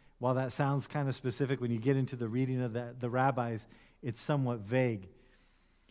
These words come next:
But all of these categories are extra biblical. They don't come out of the Old Testament. They come from the commentaries of rabbis upon the law of Moses, and that becomes important later. But what is clear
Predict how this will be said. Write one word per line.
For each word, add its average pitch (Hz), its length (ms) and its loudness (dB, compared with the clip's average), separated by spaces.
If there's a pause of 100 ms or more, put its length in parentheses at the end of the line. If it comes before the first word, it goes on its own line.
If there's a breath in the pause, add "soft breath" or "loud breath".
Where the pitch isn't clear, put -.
(300 soft breath)
But 170 120 8
all 302 220 12
of 240 80 4
these 214 160 4
categories 180 720 4
are 147 360 2
extra 180 420 0
biblical. 139 460 2
They 123 120 2
don't 240 200 2
come 208 180 4
out 190 120 6
of 175 60 2
the 165 60 2
Old 143 160 2
Testament. 143 420 -2
They 156 140 2
come 240 200 2
from 226 140 2
the 165 60 4
commentaries 143 920 2 (920)
of 139 180 2
rabbis 147 580 6 (360 loud breath)
upon 190 440 6
the 170 80 6
law 165 260 8
of 127 120 2
Moses, 147 440 6
and 139 140 0
that 190 160 4
becomes 170 300 2
important 147 480 0
later. 127 380 2 (640 soft breath)
But 175 60 8
what 247 240 8
is 254 200 4
clear 214 640 4